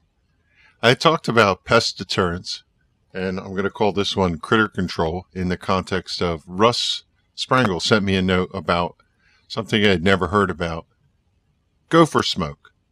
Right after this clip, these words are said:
You could buy these at box stores or on the internet.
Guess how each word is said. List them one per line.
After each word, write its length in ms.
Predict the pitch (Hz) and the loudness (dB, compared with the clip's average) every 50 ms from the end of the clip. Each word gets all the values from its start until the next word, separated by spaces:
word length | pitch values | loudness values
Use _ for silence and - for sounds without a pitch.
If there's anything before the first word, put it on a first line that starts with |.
| _ _ _ _ _ _ _ _ _ _ _ _ _ | _ _ _ _ _ _ _ _ _ _ _ _ _
You 120 | - 113 110 | -12 -10 -8
could 140 | - 110 92 | -8 2 6
buy 220 | 113 107 110 117 | 6 6 6 6
these 280 | 117 127 123 123 - - | 4 2 2 2 2 0
at 160 | 127 107 95 | 0 0 0
box 280 | 113 110 120 120 - | 0 0 0 -2 -2
stores 380 | - - 110 95 90 90 85 - | 0 2 2 2 2 2 0 -2
or 140 | 92 87 85 | -2 -2 0
on 160 | 87 92 92 | 0 0 -2
the 140 | 90 87 87 | -2 -2 -2
internet. 440 | 95 107 104 87 80 76 71 71 | -2 -4 -4 -4 -6 -8 -10 -12